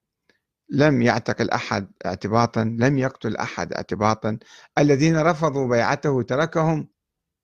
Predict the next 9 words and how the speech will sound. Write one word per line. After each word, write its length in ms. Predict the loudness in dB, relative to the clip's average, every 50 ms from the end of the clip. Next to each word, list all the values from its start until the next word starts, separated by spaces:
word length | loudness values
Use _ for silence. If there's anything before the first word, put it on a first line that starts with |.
| _ _ _ _ _
لا 140 | -2 0 0
تبايعوا، 440 | 0 0 0 0 2 2 2 0 -4
مو 160 | -2 -2 -2
مشكلة. 420 | -2 -2 -4 -2 -2 -2 -2 -2 -6 _ _ _ _ _ _ _ _ _ _ _ _ _ _ _ _ _ _ _ _ _ _ _ _ _ _ _ _ _ _ _ _ _ _ _ -20 -20 _ _ _ _ _ _ -2
كان 220 | 0 2 4 4 4
يؤمن 320 | 4 4 4 2 2 2
بالشورى 600 | 2 2 2 4 4 6 6 6 4 4 2 -2 _ _ _ _ _ _ _ _ _ _ _ _ _ _ _ _ _ _ _ _ _ _ _ 0
ويؤمن 300 | 2 2 2 2 0 0
بالعدل، 580 | 2 2 2 2 0 0 0 -2 -2 -4 -4